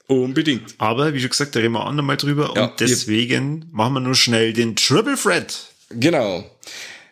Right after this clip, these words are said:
Speaker 1: Wie schaut's denn aus? Haben wir mir nackte, entblößte Brüste?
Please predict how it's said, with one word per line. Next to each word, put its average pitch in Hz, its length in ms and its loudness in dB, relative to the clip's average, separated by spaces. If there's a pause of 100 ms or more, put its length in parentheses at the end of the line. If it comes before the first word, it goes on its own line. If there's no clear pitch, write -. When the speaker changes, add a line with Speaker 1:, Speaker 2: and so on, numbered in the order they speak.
(140)
Speaker 1:
Wie 113 160 2
schaut's 120 240 0
denn 113 80 0
aus? 107 420 -2 (220)
Haben 139 160 0
wir 156 100 2
mir 127 580 0
nackte, 120 560 -2
entblößte 110 680 -4
Brüste? 107 580 -4